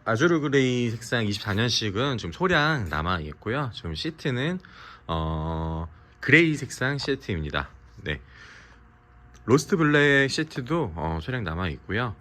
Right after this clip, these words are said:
그리고 칵투스 그레이도 좀 소량 이십사 년씩 남아 있습니다. 지금 현재 제일, 어, 할인 프로모션 많이 하고 있는 상황이고요.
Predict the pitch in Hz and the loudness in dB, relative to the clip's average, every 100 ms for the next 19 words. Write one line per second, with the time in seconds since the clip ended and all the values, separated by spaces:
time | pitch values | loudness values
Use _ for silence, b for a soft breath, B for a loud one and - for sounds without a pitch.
0 | - - - 113 127 196 233 - 170 139 | -14 -12 -4 -4 -4 -4 -4 -2 0 4
1 | 117 101 87 85 131 160 - - - 90 | 4 2 0 -2 -2 -4 -10 -20 -10 -6
2 | 87 80 113 113 139 123 78 87 80 82 | -4 -2 0 0 -2 -4 -4 -4 -4 -6
3 | 73 78 76 69 - 69 67 76 B B | -6 -4 -6 -6 -8 -8 -6 -8 B B
4 | B B - 107 131 175 151 147 143 - | B B -4 0 0 0 0 2 0 -2
5 | 110 101 107 104 - 90 85 82 82 113 | 2 2 2 0 -4 -4 -2 -2 -2 -2
6 | 143 135 - 170 139 107 123 113 71 - | -2 -2 -2 0 0 0 0 -2 -6 -8
7 | - 82 101 98 98 135 131 80 82 90 | -2 0 2 0 0 -2 -2 -2 -2 -2
8 | 98 117 101 76 113 151 | -4 -2 -2 -4 -4 -4